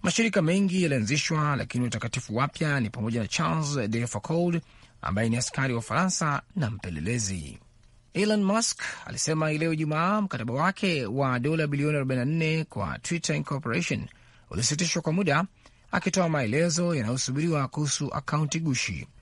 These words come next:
Makubaliano ya Twitter yamesimama kwa muda yakisubiri maelezo yanayounga mkono hesabu kwamba akaunti bandia zinawakilisha chini ya asilimia tano ya watumiaji,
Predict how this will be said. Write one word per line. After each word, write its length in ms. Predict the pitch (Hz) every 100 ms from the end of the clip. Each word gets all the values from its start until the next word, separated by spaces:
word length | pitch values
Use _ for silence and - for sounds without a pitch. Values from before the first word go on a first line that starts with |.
| - -
Makubaliano 720 | 80 101 104 131 151 160 151
ya 240 | 139 123
Twitter 340 | - 180 - 160
yamesimama 540 | 117 - 123 151 143
kwa 120 | 139
muda 460 | 135 156 156 165 170
yakisubiri 560 | - - - 104 139
maelezo 640 | 131 107 110 165 143 143 - - - - -
yanayounga 420 | 92 123 135 131
mkono 340 | 127 160 160
hesabu 480 | 147 - 175 156 156
kwamba 440 | - 165 151 147 - -
akaunti 460 | - - 160 165 151
bandia 480 | 143 151 185 151 202 - -
zinawakilisha 640 | 87 98 101 147 170 -
chini 300 | 139 202 190
ya 100 | 160
asilimia 380 | 143 - 135 123
tano 380 | 131 160 175 139
ya 160 | 120 151
watumiaji, 800 | 143 156 165 156 117 73 117